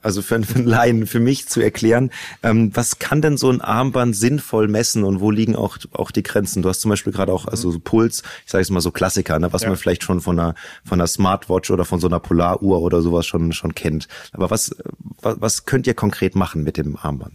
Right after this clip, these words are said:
Speaker 2: Also das, was wir konkret messen können, wirklich, äh, ist Puls und Bewegung vor allem. Es wird in Zukunft möglich sein, auch, ähm, zum Beispiel Temperatur zu messen oder in fernerer Zukunft vielleicht auch mal,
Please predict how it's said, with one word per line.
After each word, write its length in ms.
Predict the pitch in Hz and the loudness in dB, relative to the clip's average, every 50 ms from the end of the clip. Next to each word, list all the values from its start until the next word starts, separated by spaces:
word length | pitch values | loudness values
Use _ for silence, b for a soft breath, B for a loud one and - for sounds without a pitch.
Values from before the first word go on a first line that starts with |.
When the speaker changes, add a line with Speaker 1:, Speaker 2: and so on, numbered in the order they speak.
| - - _ - | -20 -20 _ -8
Speaker 2:
Also 320 | - 101 113 123 143 151 | -4 -2 -2 0 0 0
das, 240 | 123 135 143 139 - | 2 0 0 0 0
was 180 | 143 - - - | -4 -4 -4 -2
wir 180 | 127 143 160 160 | -2 -2 -2 -2
konkret 680 | - 143 139 131 - 135 127 127 123 - - - 226 208 - | -2 -4 -4 -4 -4 -4 -4 -4 -4 -8 -12 -12 -14 -20 -14
messen 580 | - 107 101 98 104 143 165 - 196 185 190 190 | -8 -4 -4 -2 -2 -2 -2 -2 -4 -4 -4 -4
können, 440 | - - 175 175 180 175 170 147 123 | -4 -4 -2 -2 -2 -2 -4 -2 -2
wirklich, 520 | 135 151 - - 147 143 - - - - - | -4 -4 -2 -4 -6 -6 -6 -10 -16 -10 -6
äh, 280 | 120 113 113 117 - - - | -2 -2 0 -2 -2 -6 -8
ist 420 | - 110 101 - - - - _ | -8 -4 -2 -2 -2 -4 -6 _
Puls 460 | - - 113 120 156 - - - - _ _ _ | -10 -4 -4 -2 -2 -2 -4 -6 -8 _ _ _
und 380 | - 110 113 107 107 - - - | -4 -4 -2 -4 -4 -8 -8 -6
Bewegung 540 | - 104 92 104 107 123 160 180 202 196 - - _ _ _ _ | -6 -4 -2 -2 -2 -2 -2 -2 -4 -4 -8 -14 _ _ _ _
vor 260 | - - - 127 - | -12 -8 -6 -4 -2
allem. 280 | 135 151 170 190 196 - - | -2 -2 -2 -2 -4 -6 -8
Es 220 | 101 110 - - 101 | -6 -6 -6 -4 -4
wird 380 | 110 113 101 - - - - _ _ | -4 -4 -2 -4 -6 -8 -10 _ _
in 160 | - 104 107 101 | -6 -6 -4 -4
Zukunft 520 | - - 120 - - 127 120 113 - - | -4 -6 -4 -2 -2 -2 -2 -2 -4 -4
möglich 360 | 113 110 113 110 107 104 - | -2 -2 -2 -4 -6 -6 -4
sein, 320 | - 101 101 101 98 101 98 | -2 -2 0 0 0 -2 -2
auch, 380 | 98 98 98 - - - - - | -2 -4 -4 -6 -10 -16 -10 -6
ähm, 380 | 104 98 98 98 98 101 101 - | -4 -4 -2 -2 -4 -6 -8 -10
zum 160 | - - 110 | -8 -6 -4
Beispiel 300 | 101 104 101 - - 104 | -4 -4 -4 -6 -8 -8
Temperatur 580 | - - 104 98 - - 107 101 - - 127 127 | -6 -4 -4 -4 -4 -6 -8 -8 -6 -4 -4 -4
zu 160 | - - - | -4 -4 -2
messen 400 | 127 123 123 127 - - 127 123 | -2 -2 -2 -2 -2 -2 -2 -2
oder 320 | 113 107 107 104 107 104 104 B B B B B B B | -2 0 0 0 0 -2 -4 B B B B B B B
in 100 | 104 104 | -8 -6
fernerer 480 | - - 110 107 110 117 113 107 101 - | -4 -2 0 0 2 0 0 0 -2 -2
Zukunft 520 | - - 110 - - 107 104 101 - - | -4 -8 -8 -6 -4 -4 -4 -6 -8 -10
vielleicht 380 | - - 101 101 101 101 - - | -6 -2 0 0 0 -2 -4 -4
auch 220 | 101 101 - - | -6 -6 -4 -4
mal, 360 | 101 101 98 101 98 101 101 | -2 0 0 0 0 -2 -4